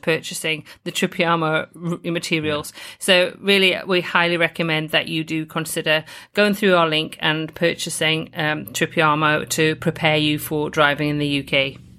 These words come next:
Speaker 2: Yeah, most definitely. Yeah, people have said that, haven't they? Yeah.
Speaker 1: Yeah.
Speaker 2: Okay, so you can also check out our articles on the U K, uh, travel planning website.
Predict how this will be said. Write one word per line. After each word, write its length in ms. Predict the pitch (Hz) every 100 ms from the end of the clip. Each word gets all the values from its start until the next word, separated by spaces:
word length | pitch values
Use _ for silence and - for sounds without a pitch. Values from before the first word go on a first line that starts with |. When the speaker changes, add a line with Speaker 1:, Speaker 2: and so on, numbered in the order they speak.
| - -
Speaker 2:
Yeah, 120 | -
most 320 | - 120 120
definitely. 380 | 120 120 117 101
Yeah, 120 | 117
people 200 | 113 135
have 100 | 120
said 200 | 120 117
that, 100 | 92
haven't 160 | 92 110
they? 140 | 101
Yeah. 100 | 95 101
Speaker 1:
Yeah. 260 | 165 156 - -
Speaker 2:
Okay, 240 | 147 139 135
so 140 | 127
you 40 | 127
can 100 | 165
also 300 | 180 160 143
check 320 | - 151 -
out 220 | 131 -
our 180 | 120 123
articles 600 | 127 127 - - 139 131
on 140 | 120 113
the 100 | 117
U 120 | 117
K, 400 | 117 113 110 - _ -
uh, 160 | 104 101
travel 260 | - 110
planning 320 | 110 113 107 101
website. 520 | 131 - 143 135